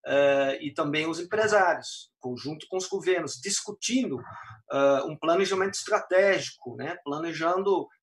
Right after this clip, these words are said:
metas, projetos, eh, em prol da estratégia de desenvolvimento. Essas agências se proliferaram em várias regiões, né, são instrumentos interessantes, e tudo no sentido de criar, eu diria,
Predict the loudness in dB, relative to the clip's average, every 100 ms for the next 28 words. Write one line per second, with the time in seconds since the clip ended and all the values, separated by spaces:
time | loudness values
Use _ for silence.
0 | -8 0 0 0 0 -2 -2 -6 -4 -4
1 | -2 4 4 2 -4 -4 -6 -12 _ _
2 | _ -2 0 2 0 -2 -6 -6 0 6
3 | 8 8 4 2 4 6 4 0 -2 -4
4 | 0 4 4 2 -10 -14 -12 -8 -6 -2
5 | -2 -2 -6 -14 -20 -14 -8 -4 -4 0
6 | 2 0 -2 -8 -10 -6 -6 -4 2 4
7 | 6 4 0 4 6 4 0 -8 -16 _
8 | _ -10 -8 -4 -2 -2 -4 -6 -8 -6
9 | -6 -6 -6 -8 -6 -6 -8 -10 -6 -6
10 | -4 -4 -4 -8 -16 -18 _ _ _ _
11 | _ -8 0 4 4 2 -2 -4 0 0
12 | 0 0 2 6 6 6 2 2 0 0
13 | -2